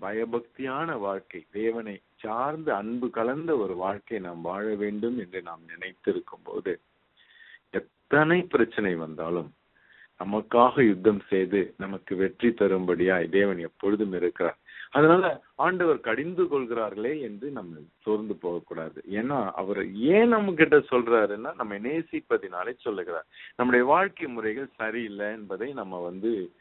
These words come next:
அஹ், காட்டுகிறார். இந்த மாதிரி வாழ்க்கை முறை இருக்கக்கூடாது, நீ வந்து இப்படி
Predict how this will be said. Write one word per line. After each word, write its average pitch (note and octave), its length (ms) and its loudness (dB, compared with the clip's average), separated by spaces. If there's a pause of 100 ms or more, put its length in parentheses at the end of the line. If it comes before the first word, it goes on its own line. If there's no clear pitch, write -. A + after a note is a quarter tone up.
(320)
அஹ், F2+ 380 -4 (260)
காட்டுகிறார். A2 640 2
இந்த F#2+ 240 -12
மாதிரி G2 300 -6
வாழ்க்கை F#2+ 400 -4
முறை F2+ 280 -4
இருக்கக்கூடாது, E2 920 -4
நீ G#2 200 0
வந்து C3 500 2
இப்படி - 540 2